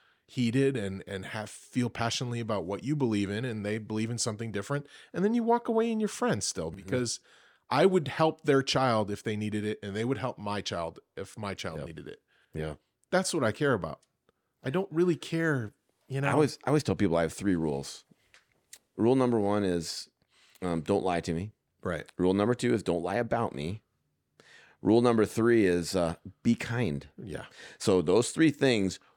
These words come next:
Speaker 2: we're going to, we're going to nail it if, if, if those
Speaker 1: Yeah.
Speaker 2: three things happen,
Speaker 1: No, those are
Speaker 2: right?
Speaker 1: great. Those
Speaker 2: Yeah.
Speaker 1: are great rules.
Speaker 2: But, um, but, you know, if, if somebody, if somebody is going to be unkind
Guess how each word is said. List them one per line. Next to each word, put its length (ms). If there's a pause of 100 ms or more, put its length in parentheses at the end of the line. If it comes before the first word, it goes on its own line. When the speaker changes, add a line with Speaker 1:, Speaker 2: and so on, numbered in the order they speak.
Speaker 2:
we're 340
going 520
to, 460 (100)
we're 140
going 280
to 180 (200)
nail 580
it 140
if, 180 (200)
if, 320
if 240
those 260
Speaker 1:
Yeah. 40
Speaker 2:
three 140
things 260
happen, 440
Speaker 1:
No, 60
those 120
are 80
Speaker 2:
right? 80
Speaker 1:
great. 280 (140)
Those 100
Speaker 2:
Yeah. 80
Speaker 1:
are 80
great 440 (520)
rules. 420 (380)
Speaker 2:
But, 200 (180)
um, 320
but, 440 (340)
you 140
know, 260
if, 180
if 140
somebody, 500 (100)
if 100
somebody 720 (120)
is 440 (260)
going 260
to 120
be 240
unkind 800